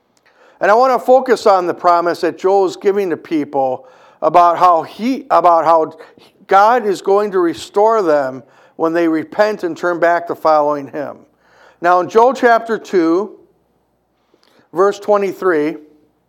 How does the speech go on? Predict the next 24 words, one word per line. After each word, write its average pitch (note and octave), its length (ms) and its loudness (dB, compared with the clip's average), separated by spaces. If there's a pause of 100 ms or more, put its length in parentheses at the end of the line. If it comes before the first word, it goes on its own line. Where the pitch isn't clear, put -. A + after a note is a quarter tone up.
(340)
it F3+ 120 -2
says, G#3+ 280 0
"Be A3 180 -6
glad, A3+ 380 2
O F#3+ 140 2
people E3+ 440 -2
of C#3+ 80 -4
Zion, D#3 360 0
rejoice G#3+ 640 0
in G3 100 0
the D#3 100 0
Lord C#3 320 0
your C#3 160 -8
God, B2 460 -8 (480)
for G3+ 160 2
he A3+ 160 -2
has G#3+ 180 -2
given C4+ 380 -4
you F#3 180 0
the E3+ 220 -2
autumn G#3 480 0
rains D#3+ 400 -4
in D3+ 100 -4
righteousness. D3 1000 -6